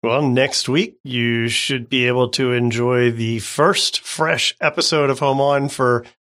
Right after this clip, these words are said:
over a year. We are back, and as our first guest to relaunch the show, we have the brand manager from Kwikset, who's gonna be talking with us about their new smart lock products.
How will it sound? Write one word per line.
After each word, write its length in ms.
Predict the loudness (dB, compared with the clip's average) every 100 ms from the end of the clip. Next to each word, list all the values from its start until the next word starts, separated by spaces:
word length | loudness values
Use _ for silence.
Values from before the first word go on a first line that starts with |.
| _ -2
over 280 | 0 2 0
a 40 |
year. 540 | 0 0 0 -2 -10 _ _ _ _ _ -4
We 80 | -2
are 80 | 0
back, 540 | 0 2 0 -4 -16
and 480 | -4 0 2 0 -2
as 400 | 0 0 2 -2 -2
our 520 | 0 2 2 0 -2 -8
first 460 | -2 0 0 -2
guest 320 | -2 0 -2
to 80 | -2
relaunch 420 | 0 2 2 0
the 80 | -2
show, 500 | -2 2 2 2 -2 -8 -20 -2
we 100 | 0
have 100 | 0
the 80 |
brand 360 | -2 0 2 2
manager 560 | 2 2 0 0 0 0
from 360 | 0 -2 -2
Kwikset, 640 | -6 -2 -2 0 -2 -2 -4 -6
who's 140 | -6
gonna 120 | -4
be 100 | -8
talking 340 | -4 -6 -2 -2
with 160 | 2
us 160 | 2 2
about 400 | 2 0 0 -2
their 240 | -2 0
new 180 | -2 -2
smart 340 | -2 0 -2
lock 320 | 0 -2 -2 -4
products. 500 | -6 -6 -8 -8